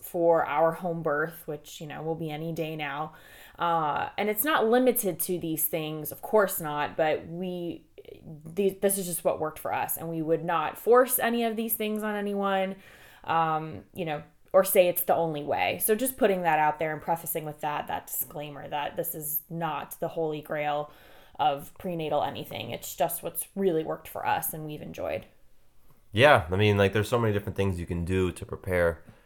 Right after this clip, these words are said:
Speaker 2: for your birth, whether it's a hospital birth, a home birth, or whatever is in between. And, um, we've done a whole bunch of stuff. I mean, we have ten things that we're gonna go through today, but we've done a lot more. And, um, yeah, like Sarah said,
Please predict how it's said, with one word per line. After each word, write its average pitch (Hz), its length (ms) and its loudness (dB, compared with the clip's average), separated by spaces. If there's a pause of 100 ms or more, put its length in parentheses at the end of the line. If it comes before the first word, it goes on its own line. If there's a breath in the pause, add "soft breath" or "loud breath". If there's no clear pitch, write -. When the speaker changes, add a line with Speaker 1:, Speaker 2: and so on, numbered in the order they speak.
(120)
Speaker 2:
for - 140 -6
your 80 120 0
birth, 90 320 2
whether 85 280 4
it's 78 160 -4
a 82 40 -4
hospital 107 420 4
birth, 87 280 2
a 85 60 -6
home 98 240 2
birth, 87 360 -2
or 76 180 -6 (360)
whatever 80 440 0
is 78 140 -2
in 82 100 -4
between. 82 480 -4 (420 soft breath)
And, 78 300 -2
um, 76 480 -2 (340)
we've 135 240 4
done 95 180 6
a 82 60 4
whole 87 200 2
bunch 85 200 0
of 80 120 -8
stuff. 78 400 -6
I 80 60 -10
mean, 82 160 -4
we 92 80 2
have 90 140 4
ten 90 280 0
things 85 240 -4
that 78 100 -2
we're 78 140 -2
gonna 78 100 -4
go 80 160 -2
through 78 180 -6
today, 78 280 0
but 73 280 -6 (300 soft breath)
we've 80 140 -6
done 82 100 0
a 76 80 0
lot 73 240 0
more. 76 380 -2 (420 soft breath)
And, 76 300 -4
um, 76 260 -4
yeah, 175 240 2
like 101 100 -2
Sarah 127 220 2
said, 123 300 2